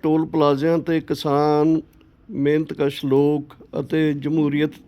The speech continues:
ਪਸੰਦ ਲੋਕ ਪਹੁੰਚਣੇ ਸ਼ੁਰੂ ਹੋਏ, ਤਾਂ ਪਹਿਲੋਂ ਹੀ ਪੰਜਾਬ ਸਰਕਾਰ ਦੇ ਹੁਕਮਾਂ ਅਨੁਸਾਰ ਪੰਜਾਬ ਪੁਲਿਸ ਨੇ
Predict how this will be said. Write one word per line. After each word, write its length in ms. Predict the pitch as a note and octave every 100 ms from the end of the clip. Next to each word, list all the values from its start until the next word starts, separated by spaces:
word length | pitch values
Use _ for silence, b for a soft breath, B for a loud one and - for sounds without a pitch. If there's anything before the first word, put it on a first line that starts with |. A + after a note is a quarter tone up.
| - - - -
ਪਸੰਦ 400 | C3+ D3+ C#3+ C#3
ਲੋਕ 320 | C#3 D3 C#3+ -
ਪਹੁੰਚਣੇ 440 | C#3+ D#3 E3+ D#3+
ਸ਼ੁਰੂ 300 | D#3+ C#3+ D#3
ਹੋਏ, 340 | C#3 B2+ A2 G#2 - b b b b b _ D3+
ਤਾਂ 320 | D#3+ E3+ E3+
ਪਹਿਲੋਂ 520 | - D#3 F3 G3+ G3+
ਹੀ 120 | F#3+
ਪੰਜਾਬ 460 | F#3+ E3 D3 C#3 D3
ਸਰਕਾਰ 460 | - C#3+ D3 D3
ਦੇ 160 | C3+ D#3
ਹੁਕਮਾਂ 460 | C#3+ C#3 D3+ D3+ D3
ਅਨੁਸਾਰ 480 | C3+ - B2 C3
ਪੰਜਾਬ 440 | - C#3 C3+ C3+ D3
ਪੁਲਿਸ 440 | D3+ C3+ C3 C3
ਨੇ 300 | C3 A#2 A2+